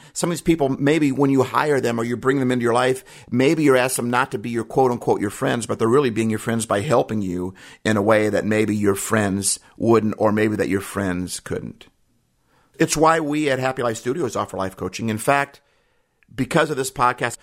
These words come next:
what I wanna do is I wanna give you, if you sign up for life coaching with Happy Life Studios, we wa-, wanna give you two free weeks of coaching. Go to W W W dot happy life dot L O L. You have to put the W W W in because it still has issues with the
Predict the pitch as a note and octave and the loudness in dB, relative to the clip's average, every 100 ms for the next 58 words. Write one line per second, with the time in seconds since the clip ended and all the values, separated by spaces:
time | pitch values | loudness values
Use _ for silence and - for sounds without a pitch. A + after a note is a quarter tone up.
0 | _ _ B2+ A#2+ C3+ B2 A#2+ A#2+ A#2+ A#2+ | _ _ 0 2 2 2 2 2 2 0
1 | A2+ B2+ B2+ A2+ A2 A2 F2+ B2+ A#2+ B2 | -2 -4 -4 -2 0 0 0 -4 0 0
2 | A#2+ - A2+ A2 A#2 - A#2+ - A2 G#2 | 0 0 0 0 -2 -4 -6 -4 -4 -4
3 | A#2+ G#2 G#2 G2+ - A2 G#2 G2+ G2 G2 | -4 -4 -4 -2 -2 -4 -2 0 0 -2
4 | - _ _ - B2+ A#2 A#2+ B2+ A#2+ A2 | -6 _ _ -2 2 4 4 2 0 -2
5 | A2+ G#2 G#2 G2 - _ - D#3 D3 - | -4 -4 -6 -6 -14 _ 0 2 2 0
6 | B2+ A2 G#2+ F#2+ - - - - F2 - | 0 2 0 -2 -6 -6 -8 -6 -6 -6
7 | - - - C3 A#2+ A2 C3+ C3+ B2+ B2+ | -14 -16 -4 0 2 2 0 0 0 0
8 | A2 G#2+ A2+ A2+ G#2 A#2 A2+ G#2+ G2 F#2+ | -2 -2 -2 -4 -2 -4 -4 -4 -4 -4
9 | G2+ - F2 A2 G2+ F2 G2+ G2+ G#2 A#2+ | -6 -4 -2 -2 -2 -2 -4 -6 -8 -8
10 | G#2+ G#2 G#2+ G#2+ G#2+ G#2+ G2+ G#2 G#2 F#2+ | -2 -2 0 0 0 -2 -2 -2 -2 -2
11 | G2 F#2+ G2 F#2 - - _ _ _ _ | -4 -4 -4 -4 -6 -12 _ _ _ _
12 | _ - A#2 - D#3+ C#3 B2 A2+ B2+ B2 | _ -2 -2 2 2 2 0 0 -4 -2
13 | A2+ G#2 A2 G#2 G2+ - | -4 -4 -6 -2 -2 -4